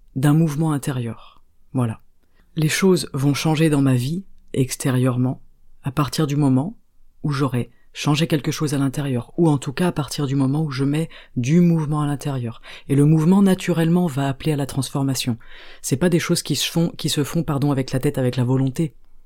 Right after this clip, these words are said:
On ne peut pas décider d'évoluer intérieurement.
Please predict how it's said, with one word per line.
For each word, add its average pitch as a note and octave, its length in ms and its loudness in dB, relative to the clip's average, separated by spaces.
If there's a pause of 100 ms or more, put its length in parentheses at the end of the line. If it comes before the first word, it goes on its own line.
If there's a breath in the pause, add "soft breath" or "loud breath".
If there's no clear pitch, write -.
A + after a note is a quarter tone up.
(580 soft breath)
On D#3 60 2
ne D3 80 4
peut D3+ 180 0
pas D3+ 160 0
décider D3+ 720 0 (420)
d'évoluer C#3 520 2
intérieurement. B2+ 640 0